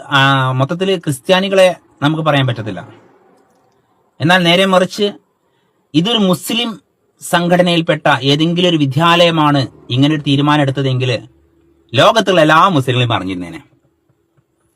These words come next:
എന്നാൽ ഇവിടെ മറ്റുള്ള മതസ്ഥര് പറയുന്നുണ്ടോ? അല്ലെങ്കിൽ മുസ്ലിങ്ങള്, മുസ്ലിം കമ്മ്യൂണിറ്റിയിൽപ്പെട്ട ആൾക്കാര്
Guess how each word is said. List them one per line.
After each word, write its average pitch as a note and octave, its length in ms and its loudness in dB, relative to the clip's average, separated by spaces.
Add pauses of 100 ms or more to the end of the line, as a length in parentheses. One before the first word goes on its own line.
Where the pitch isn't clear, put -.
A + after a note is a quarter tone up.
(160)
എന്നാൽ F3+ 240 0
ഇവിടെ A3 400 0 (420)
മറ്റുള്ള G3+ 340 0
മതസ്ഥര് F3 540 -2 (720)
പറയുന്നുണ്ടോ? C#3 540 0
അല്ലെങ്കിൽ C#3+ 400 -2 (380)
മുസ്ലിങ്ങള്, F3+ 520 2 (260)
മുസ്ലിം F3 300 -4 (380)
കമ്മ്യൂണിറ്റിയിൽപ്പെട്ട E3+ 540 -2
ആൾക്കാര് D3 440 -4